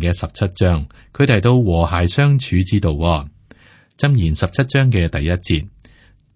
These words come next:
設筵滿屋，大家相爭，不如有塊乾餅，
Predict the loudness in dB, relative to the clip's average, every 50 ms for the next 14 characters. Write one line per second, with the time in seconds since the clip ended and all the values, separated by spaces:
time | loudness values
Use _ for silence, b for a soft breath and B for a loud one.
0 | _ -8 -2 0 0 0 0 0 0 2 4 4 4 4 4 4 6 6 6 4
1 | 2 0 -2 _ _ _ _ _ -4 -4 -4 -2 -2 0 0 0 0 2 2 2
2 | 2 2 0 0 0 0 0 -2 -4 b b b b b b b 0 2 4 4
3 | 4 4 2 0 0 -2 0 0 0 0 0 0 0 0 0 0 0 0 0 0
4 | 2 2 2 2 0 0 0 0 -2 -2